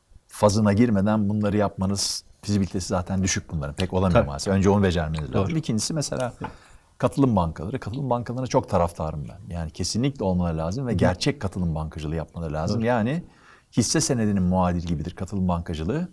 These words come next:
Speaker 1: Klasik bankacılık da bononun muadili gibi. Yani orada ne alacağınızı bilirsiniz ama katılım bankasına koyduğunuzda mevduatı ne alacağınızı bilememeniz lazım ve çok iyi de getiri gelebilir, kötü getiri de gelebilir. Öbür taraf fixliyor sizi.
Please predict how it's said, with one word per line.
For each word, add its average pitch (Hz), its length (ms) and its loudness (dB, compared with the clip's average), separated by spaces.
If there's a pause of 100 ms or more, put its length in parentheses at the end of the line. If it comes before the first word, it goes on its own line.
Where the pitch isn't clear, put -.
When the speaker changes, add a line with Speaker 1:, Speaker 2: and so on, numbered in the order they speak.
(580)
Speaker 1:
Klasik 117 400 4
bankacılık 101 440 2
da 156 120 2
bononun 151 280 10
muadili 82 460 4
gibi. 73 180 -8 (760)
Yani 101 140 0
orada 123 280 10
ne 131 80 6
alacağınızı 110 540 6
bilirsiniz 156 680 -2
ama 117 160 -4
katılım 139 320 -2
bankasına 117 720 -2
koyduğunuzda 107 500 2
mevduatı 120 420 -2
ne 131 80 0
alacağınızı 123 460 -2
bilememeniz 104 640 4
lazım 95 420 -2
ve 143 120 -4
çok - 280 2
iyi 110 100 4
de 95 100 2
getiri 87 320 -2
gelebilir, 113 580 -4 (440)
kötü - 220 0
getiri 113 320 4
de 92 80 2
gelebilir. 78 400 -4 (300)
Öbür 175 160 4
taraf 175 280 2
fixliyor 147 320 4
sizi. 80 260 -4